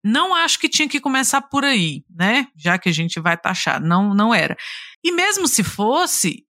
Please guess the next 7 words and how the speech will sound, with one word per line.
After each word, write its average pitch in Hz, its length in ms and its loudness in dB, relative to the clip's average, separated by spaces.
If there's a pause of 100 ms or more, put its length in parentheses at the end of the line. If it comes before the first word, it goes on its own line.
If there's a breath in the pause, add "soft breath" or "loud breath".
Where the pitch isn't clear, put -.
afine 359 460 0
o 349 60 2
discurso, 285 720 2
porque 254 360 -2
isso 240 680 2 (100)
é 240 180 2
o 226 180 -2